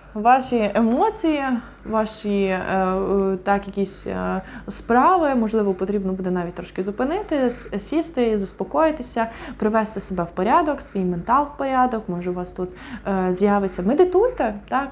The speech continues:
медитуйте, ходіть до води, до моря, може, поїдете кудись на рибалку якусь. Рибки — це у нас завжди дуже хороші знаки, це діти, це в нас достаток, це гроші.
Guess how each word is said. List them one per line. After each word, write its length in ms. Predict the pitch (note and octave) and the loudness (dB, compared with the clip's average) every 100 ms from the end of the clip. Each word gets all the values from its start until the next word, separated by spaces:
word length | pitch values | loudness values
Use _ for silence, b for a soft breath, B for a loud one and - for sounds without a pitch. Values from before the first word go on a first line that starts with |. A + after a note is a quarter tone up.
| - | -2
медитуйте, 840 | G#3 G3+ C4 F4 F4+ A#3+ G#3+ G3 F3+ F#3+ | -2 0 0 0 2 2 4 2 2 0
ходіть 340 | A#3 G#3+ A#3 | 2 2 4
до 80 | F#3+ | 4
води, 520 | F#3+ G3 A3+ D4 D#4+ | 2 2 2 2 2
до 180 | A#3+ G3+ | 4 4
моря, 680 | G3 G3 B3 D4 C4 A#3+ A#3 B B B | 4 4 4 4 4 2 2 B B B
може, 140 | G3+ | -2
поїдете 400 | G3 G3+ F#3 F3+ | 2 0 0 -2
кудись 340 | F#3 F3+ F3+ F3+ | 0 0 0 -2
на 140 | E3+ | -2
рибалку 560 | E3+ G3+ C4+ C#4+ C#4 A3+ | 2 4 6 4 2 -2
якусь. 380 | G#3 G#3+ G#3 - B B | 0 0 -4 -4 B B
Рибки — 540 | - B3+ D#4 D#4 - G#3 | 2 4 4 2 0 -2
це 220 | G#3 G#3 | 0 2
у 80 | G3+ | 2
нас 280 | G3+ G3+ G3+ | 2 2 0
завжди 380 | G3+ G3 G3+ | -2 -2 0
дуже 280 | G3 G#3+ G#3+ | 2 2 0
хороші 420 | F#3+ G#3+ G#3 G#3 | 0 2 0 0
знаки, 460 | F#3+ G3 B3 D#4 B3 | 0 2 4 2 -2
це 200 | G#3 F#3+ | -2 -2
діти, 580 | F3+ G#3+ C4+ D4+ A#3 G3 | 0 0 -2 0 0 0
це 180 | - F#3 | -2 -4
в 40 | |
нас 280 | F3 F3+ - | -2 -6 -4
достаток, 880 | F#3 F#3 - - A3+ C#4 C#4 A3+ G#3 - | -2 -2 -2 2 4 4 2 -2 -2 -6
це 140 | F#3 F3+ | -10 -4
гроші. 560 | F#3 B3 C4+ C4 A#3 | 2 2 2 0 -4